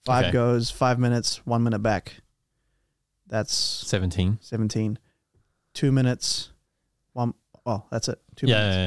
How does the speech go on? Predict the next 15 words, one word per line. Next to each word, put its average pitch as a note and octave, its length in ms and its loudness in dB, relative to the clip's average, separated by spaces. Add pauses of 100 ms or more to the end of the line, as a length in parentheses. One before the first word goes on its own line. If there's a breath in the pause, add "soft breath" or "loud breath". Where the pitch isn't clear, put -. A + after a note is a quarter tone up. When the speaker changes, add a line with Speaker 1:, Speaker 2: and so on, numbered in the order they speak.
Speaker 2:
yeah. E2+ 60 -2
Speaker 1:
So B2 160 -2
Speaker 2:
So A#2 60 4
Speaker 1:
it's G#2 80 4
Speaker 2:
then G#2+ 80 6
you, G#2+ 40 6
Speaker 1:
nineteen. A#2 340 4
Speaker 2:
you've A2 160 4
got A2 160 4
nineteen. F#2+ 580 4
Speaker 1:
Mm. B2 180 2
Speaker 2:
Okay, F#2+ 220 4
so G2+ 220 4
most A#2 460 4
people A2 560 4